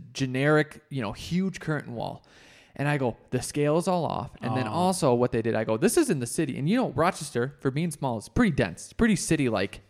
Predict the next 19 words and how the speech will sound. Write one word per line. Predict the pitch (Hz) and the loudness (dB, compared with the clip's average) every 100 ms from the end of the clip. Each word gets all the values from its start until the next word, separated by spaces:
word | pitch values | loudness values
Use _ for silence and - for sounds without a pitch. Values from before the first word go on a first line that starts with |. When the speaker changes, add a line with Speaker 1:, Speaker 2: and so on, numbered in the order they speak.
| _ | _
Speaker 1:
in | 127 | -6
its | 98 - | -4 0
Speaker 2:
It's | 175 | 2
a | 131 | 2
Speaker 1:
downtown. | 147 | 2
Speaker 2:
urban, | 165 160 147 | 0 0 0
yeah, | 147 | -2
it's | - | -2
a | 131 | -10
crazy | - 165 135 117 | -6 -4 -2 -4
urban | 110 101 98 95 | -6 -6 -8 -8
environment. | 104 107 98 90 90 - | -10 -8 -8 -10 -14 -4
Speaker 1:
Yep. | 127 107 - - - - - _ _ | -2 -2 -6 -20 -20 -20 -20 _ _
Then | 156 196 | 2 4
they | 247 185 | 4 4
have | 175 156 | 2 0
these | 160 127 - - | -2 -2 -8 -18
huge | - - 190 233 247 180 - | -12 -2 2 4 4 0 0
pillars | - 208 170 113 110 | 4 4 2 -2 -8